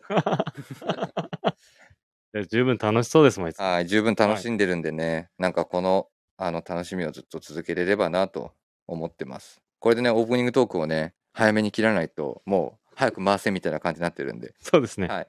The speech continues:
Speaker 2: えー、水戸とサミュエル金子のオールナイトビームスプラス。この番組は変わっていくスタイル、変わらないサウンド。オールナイトビームスプラスサポーテッドバイシュア。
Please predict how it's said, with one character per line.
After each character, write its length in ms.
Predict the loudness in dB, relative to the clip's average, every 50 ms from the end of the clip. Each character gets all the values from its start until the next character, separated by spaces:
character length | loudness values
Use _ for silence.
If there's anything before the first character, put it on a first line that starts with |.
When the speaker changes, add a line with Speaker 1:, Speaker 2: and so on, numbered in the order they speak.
| _ -20 -20 -6 -2
Speaker 2:
え 100 | 0 0
ー、 40 | 2
水 180 | 2 4 4
戸 60 | 4 2
と 40 | 2
サ 160 | 0 0 2
ミ 60 | 2
ュ 40 | 2
エ 20 |
ル 80 | 0 0
金 240 | -2 -4 -6 -6 -4
子 100 | -2 0
の 180 | 0 0 0
オ 60 | 0 -2
ー 40 |
ル 60 | -2 0
ナ 100 | -2 -2
イ 60 | -2
ト 100 | -4 -8
ビ 120 | -8 -8
ー 60 | -6
ム 100 | -6 -8
ス 80 | -10 -8
プ 80 | -8 -8
ラ 80 | -8
ス。 140 | -8 -6 -6
こ 80 | -4 -2
の 100 | 0 0
番 240 | 0 0 0 -2
組 180 | -4 -2 0 0
は 120 | 0 0 0
変 80 | -4
わ 80 | -4 -4
っ 80 | -6 _
て 120 | -10 -12
い 40 | -10
く 140 | -10 -12 -10
ス 60 | -4
タ 120 | -2 -2
イ 60 | -2
ル、 80 | -2 -4 -8
変 80 | -8
わ 80 | -6 -6
ら 80 | -6 -6
な 120 | -8 -10
い 60 | -12
サ 160 | -12 -12 -14
ウ 40 | -14
ン 60 | -12
ド。 120 | -12 -14 -12 -4
オ 120 | -2 -2
ー 40 | 0
ル 60 | 0
ナ 100 | 0 -2
イ 80 | -2 -2
ト 100 | -4 -6
ビ 140 | -6 -6
ー 20 | -6
ム 100 | -6 -8
ス 120 | -8 -8
プ 80 | _ -8
ラ 80 | -8
ス 60 | -8 -8
サ 120 | -12 -12
ポ 160 | -6 -6 -6
ー 60 | -6
テ 100 | -6 -10
ッ 60 | -14 -14
ド 80 | -14 -16
バ 160 | -16 -14 -14
イ 20 |
シ 140 | -12 -12 -12
ュ 60 | -12
ア。 80 | -14